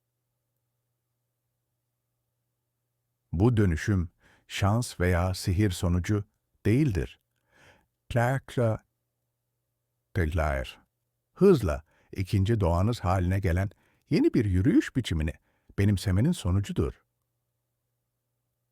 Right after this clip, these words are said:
Melares ki son iki yılımı geriatristlere, fizyoterapistlere danışarak geçirdim.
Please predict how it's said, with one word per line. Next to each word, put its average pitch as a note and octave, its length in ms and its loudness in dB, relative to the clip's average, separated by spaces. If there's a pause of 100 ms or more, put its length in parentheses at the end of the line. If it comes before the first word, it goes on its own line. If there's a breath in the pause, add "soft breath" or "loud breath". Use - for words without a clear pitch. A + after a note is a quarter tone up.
(440)
Melares D#2+ 640 -2
ki - 200 -2 (300 soft breath)
son - 320 0
iki - 240 -6
yılımı C3+ 380 2 (320)
geriatristlere, A#2+ 920 0 (260)
fizyoterapistlere A#2 960 0
danışarak C#3 480 0
geçirdim. D3 460 0